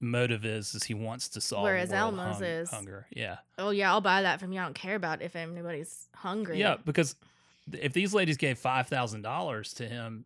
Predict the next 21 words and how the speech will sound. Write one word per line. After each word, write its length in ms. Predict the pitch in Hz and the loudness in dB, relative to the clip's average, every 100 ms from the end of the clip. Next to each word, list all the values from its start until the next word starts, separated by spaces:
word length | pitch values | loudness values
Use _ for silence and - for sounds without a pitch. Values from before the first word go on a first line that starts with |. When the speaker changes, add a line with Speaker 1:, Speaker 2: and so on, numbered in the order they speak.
| 117 | -10
Speaker 1:
the 100 | 110 | -10
prize 420 | - 127 208 - | -6 -2 -2 -2
for 120 | - | -8
the 100 | 104 | -6
contest 380 | - 175 127 104 | -2 0 0 -4
is 60 | 107 | -2
only 160 | 151 | -2
two 160 | - 113 | -2 -2
thousand 300 | 113 104 98 | -2 -4 -6
dollars. 420 | 120 - - 190 | -6 -6 -8 -10
Speaker 2:
Mm-hmm. 100 | 185 | -8
Speaker 1:
So, 480 | 165 120 107 107 107 - _ _ _ _ _ _ _ - | -4 -2 -2 -2 -6 -10 _ _ _ _ _ _ _ -2
huh, 140 | 185 131 - _ | -2 -2 -8 _
you 100 | 127 | -4
know, 180 | 113 131 - _ _ | -2 -2 -4 _ _
it's 120 | 190 | -8
Speaker 2:
Bragging 160 | 175 170 175 175 | -4 -4 -6 -8
Speaker 1:
interesting. 60 | |
Speaker 2:
rights. 400 | 175 175 - - - _ _ _ _ - _ _ _ _ _ | -10 -14 -16 -20 -20 _ _ _ _ -20 _ _ _ _ _
Speaker 1:
Yeah. 240 | - 101 117 - - | -4 -4 -6 -16 -4
Um, 400 | 123 123 113 107 | 2 4 4 -2